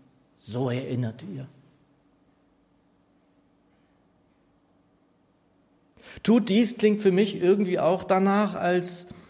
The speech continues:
„tut es so, wie ich es euch gezeigt habe, wie ich es euch vorgemacht habe.“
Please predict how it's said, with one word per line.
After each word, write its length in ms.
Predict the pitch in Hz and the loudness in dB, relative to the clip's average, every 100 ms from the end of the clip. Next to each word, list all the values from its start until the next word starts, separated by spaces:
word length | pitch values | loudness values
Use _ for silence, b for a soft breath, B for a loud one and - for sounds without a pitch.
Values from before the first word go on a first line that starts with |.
| B | B
„tut 300 | - 277 277 | 6 6 6
es 260 | 202 - - | 2 2 4
so, 380 | 196 220 208 180 | 8 8 6 4
wie 120 | 214 | 0
ich 160 | 185 | 0
es 160 | 190 170 | 0 0
euch 240 | 170 170 | -2 -2
gezeigt 500 | 190 175 226 226 - | -4 -2 -2 -2 -6
habe, 200 | 131 131 - _ _ _ _ _ _ _ _ _ - | -14 -16 -20 _ _ _ _ _ _ _ _ _ -8
wie 100 | 120 | -4
ich 140 | 120 | -4
es 120 | 135 | -6
euch 160 | 123 107 | -6 -8
vorgemacht 640 | - 180 156 139 143 - | -2 -2 -2 -6 -8 -10
habe.“ 280 | 135 139 156 | -12 -12 -14